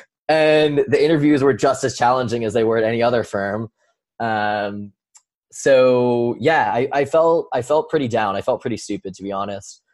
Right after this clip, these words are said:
Um, and I mean, the reality is a, a, a, a large number of people don't get offers, um,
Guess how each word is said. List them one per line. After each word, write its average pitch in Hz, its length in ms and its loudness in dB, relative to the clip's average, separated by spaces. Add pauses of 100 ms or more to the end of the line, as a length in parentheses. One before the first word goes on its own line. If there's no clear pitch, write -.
(360)
Um, 101 580 -4 (200)
and 113 760 -4 (880)
I 147 40 -2
mean, 151 80 0
the 160 80 2
reality 156 380 2
is 127 440 2 (220)
a, 120 240 -2
a, 113 180 -2 (140)
a, 117 100 -2 (120)
a 113 80 -2
large 117 340 -2
number 113 160 -4
of 104 60 -4
people 104 220 -8
don't 95 180 -6
get 90 100 -8
offers, 127 580 -6 (120)
um, 95 640 -6